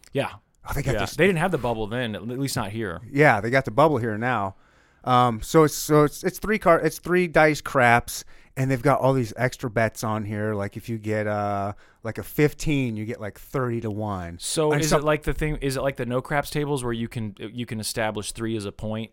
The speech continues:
Speaker 1: and
Speaker 2: No, three is a craps.
Speaker 1: Okay.
Speaker 2: Basically, like,
Speaker 1: Okay.
Speaker 2: three and eighteen are, like, their edge.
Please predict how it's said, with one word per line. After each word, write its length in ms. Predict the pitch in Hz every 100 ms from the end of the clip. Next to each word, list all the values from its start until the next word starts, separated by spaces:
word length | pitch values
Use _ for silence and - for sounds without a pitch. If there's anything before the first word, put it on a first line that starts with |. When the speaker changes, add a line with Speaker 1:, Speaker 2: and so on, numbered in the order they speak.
| -
Speaker 1:
and 340 | 98 92 87 _ _
Speaker 2:
No, 280 | 151 156 143
three 340 | - 165 180
is 100 | 160
a 60 | 131
craps. 480 | - 127 104 - 120 -
Speaker 1:
Okay. 140 | 90 - 107
Speaker 2:
Basically, 560 | 107 95 95 92 87
like, 140 | 87 107
Speaker 1:
Okay. 180 | 104
Speaker 2:
three 400 | 92 156 160 156 139
and 120 | 131
eighteen 720 | 123 135 - 135 120 113 107 _ _ _ _
are, 160 | - 117
like, 280 | 117 113 104
their 280 | 117 113 101
edge. 460 | 101 107 127 -